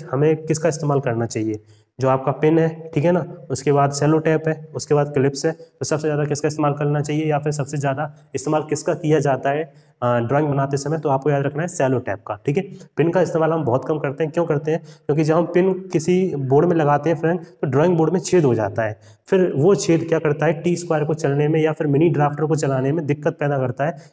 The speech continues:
इस वजह से हमें जो पिन होती हैं उनका इस्तेमाल कम करना चाहिए ड्राइंग board में, ठीक है ना, ड्राइंग board या ड्राइंग sheet पर अपनी आर्ट बनाते समय, ठीक है।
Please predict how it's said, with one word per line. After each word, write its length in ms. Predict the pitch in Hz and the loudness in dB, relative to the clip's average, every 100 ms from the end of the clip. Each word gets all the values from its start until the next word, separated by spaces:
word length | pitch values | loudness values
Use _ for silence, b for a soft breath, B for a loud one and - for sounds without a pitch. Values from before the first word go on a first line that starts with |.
| - | -6
इस 140 | 156 | -2
वजह 180 | 143 143 | 0 0
से 120 | 143 | 0
हमें 300 | 160 131 156 170 B B - | 0 0 -2 -4 B B 0
जो 260 | 143 156 | 4 4
पिन 260 | 151 - 175 | 2 2 4
होती 240 | 156 147 | 4 4
हैं 100 | 147 | 2
उनका 300 | 135 139 147 | 2 0 0
इस्तेमाल 320 | 160 - 147 156 | 0 0 0 0
कम 200 | 165 156 | 0 0
करना 260 | 139 139 | 0 0
चाहिए 280 | 139 143 156 | -2 0 0
ड्राइंग 320 | 139 127 131 | 0 0 2
board 160 | 117 101 | 0 -2
में, 160 | 104 | -6
ठीक 160 | 104 156 | -4 0
है 60 | 202 | 0
ना, 80 | 196 B B B | 0 B B B
ड्राइंग 240 | 135 143 147 | 2 4 4
board 200 | 143 165 | 4 4
या 60 | |
ड्राइंग 240 | 139 135 143 | 2 0 0
sheet 240 | 147 143 | -2 -2
पर 300 | 170 196 - | -2 -4 -4
अपनी 240 | 131 143 151 | -4 -2 -2
आर्ट 200 | 127 127 | 0 0
बनाते 340 | 123 123 127 | 0 0 -2
समय, 300 | 185 113 92 120 | -2 -4 -6 -4
ठीक 100 | |
है। 60 | 160 | -2